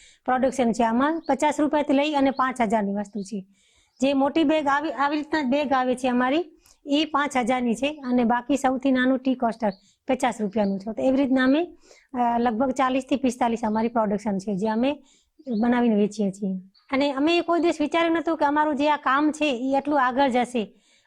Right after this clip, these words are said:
આપણા ગુજરાતીમાં કહેવત છે કે કંચ-, કચરામાંથી કંચન મળે. તો અમારા માટે એક એવું એક સમય આવ્યો કે આ ક-, કચરામાંથી કંચન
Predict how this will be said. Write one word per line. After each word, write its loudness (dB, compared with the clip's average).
આપણા 0
ગુજરાતીમાં 0
કહેવત 0
છે -2
કે -2
કંચ-, 0
કચરામાંથી 0
કંચન 0
મળે. -2
તો 0
અમારા 0
માટે 0
એક -6
એવું -2
એક -8
સમય 0
આવ્યો -2
કે -4
આ -2
ક-, -4
કચરામાંથી -2
કંચન -2